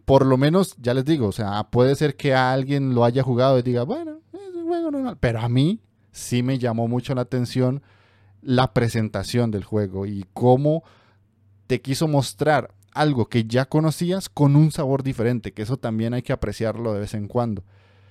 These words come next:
Entonces, para mí es un juego que es muy original, es muy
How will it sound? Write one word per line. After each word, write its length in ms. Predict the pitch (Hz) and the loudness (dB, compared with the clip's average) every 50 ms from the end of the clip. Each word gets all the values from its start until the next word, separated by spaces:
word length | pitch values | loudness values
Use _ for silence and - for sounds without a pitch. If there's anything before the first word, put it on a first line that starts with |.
| _ _ - | _ _ -10
Entonces, 400 | 117 113 151 143 139 127 - - - _ | -2 0 2 2 2 0 -2 -8 -14 _
para 220 | - 123 120 120 120 | 2 2 4 4 2
mí 100 | 131 143 | 2 2
es 60 | 156 | 2
un 100 | 175 175 | 2 2
juego 220 | 160 170 170 175 - | 2 2 0 0 -2
que 220 | - 143 - - _ _ _ _ | -2 -4 -4 -6 _ _ _ _
es 180 | - 139 135 131 | -4 -4 -2 -2
muy 220 | 143 151 165 170 | -2 -2 -2 0
original, 640 | 165 170 165 151 - - 117 110 113 117 113 98 - - _ | 0 0 -2 -2 -4 -4 -4 -4 -2 -2 -4 -4 -6 -10 _
es 260 | 104 110 - - - | -10 -10 -10 -8 -6
muy 440 | 123 131 147 151 160 165 165 - | -2 0 4 4 4 4 2 -2